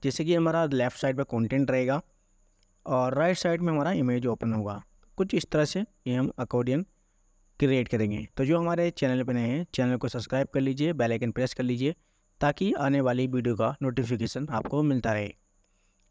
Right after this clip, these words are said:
दोस्तों, सबसे पहले हमें एक फ़ोल्डर क्रिएट करना होगा, जिस पे फ़ोल्डर में ये प्रोजेक्ट क्रिएट करना है। तो यहाँ पे मैंने already एक प्रोजेक्ट क्रिएट किया हुआ है अकॉर्डियन के नाम से, ठीक है। जैसे हम उसको ओपन करेंगे,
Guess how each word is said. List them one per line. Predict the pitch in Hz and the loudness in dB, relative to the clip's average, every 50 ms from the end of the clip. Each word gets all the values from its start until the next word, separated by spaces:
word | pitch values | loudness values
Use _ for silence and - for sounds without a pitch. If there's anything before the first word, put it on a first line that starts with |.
| _ - | _ -2
दोस्तों, | 160 175 180 - - 208 208 | 0 0 2 2 0 0 0
सबसे | - 160 147 - - | 0 -2 -2 -2 -2
पहले | 160 170 156 156 156 | -2 0 0 0 0
हमें | 156 156 151 | 2 2 0
एक | 151 - _ _ _ _ - | 0 -2 _ _ _ _ -6
फ़ोल्डर | - 131 127 127 113 147 151 | -2 -2 0 0 0 0 -2
क्रिएट | - - 143 147 147 - | 0 0 0 0 0 0
करना | - 151 143 147 | 0 2 2 2
होगा, | 143 143 156 180 196 - - | 2 0 -2 -2 -4 -4 -4
जिस | 135 139 131 | -2 -2 -2
पे | - - 175 | -2 -4 -2
फ़ोल्डर | - 175 175 165 160 160 160 | 0 2 2 2 2 2 2
में | 156 160 | 2 2
ये | 165 175 185 | 2 0 0
प्रोजेक्ट | - - 131 131 139 147 - | 0 0 2 2 2 0 0
क्रिएट | - 143 120 120 117 - | -2 0 0 0 0 0
करना | - 110 107 110 107 | -2 -2 0 0 0
है। | 107 113 160 180 _ _ _ _ _ _ _ _ - | -2 -4 -6 -8 _ _ _ _ _ _ _ _ -2
तो | 139 | -2
यहाँ | 147 160 - | 0 0 0
पे | 185 | 0
मैंने | 185 185 180 185 202 | 0 2 2 2 2
already | - - 143 135 135 139 143 147 | 0 0 0 0 0 0 2 2
एक | 151 151 - | 0 0 0
प्रोजेक्ट | - 120 127 131 139 - - | -2 -2 -2 0 -2 -2 -2
क्रिएट | 135 123 127 131 123 | -2 0 0 -2 -2
किया | - 127 120 | 0 0 2
हुआ | 117 120 143 | 2 2 0
है | 185 | 0
अकॉर्डियन | - 143 131 - - 135 131 131 135 139 | 0 -2 -4 -2 -2 -2 0 2 2 2
के | 131 127 | 2 2
नाम | 123 113 113 | 0 0 -2
से, | 113 - 117 107 107 - - | -2 -4 -6 -10 -8 -6 -6
ठीक | 127 117 151 | -4 -2 -2
है। | 170 196 - _ _ - - _ _ _ - | -4 -4 -6 _ _ -20 -20 _ _ _ 2
जैसे | 131 170 180 - - 208 | 4 4 4 4 2 0
हम | 202 190 | 0 0
उसको | - - 202 165 | 0 2 2 2
ओपन | 139 - 147 151 | 2 2 2 0
करेंगे, | 139 139 131 127 123 139 180 | 2 2 2 2 0 0 -2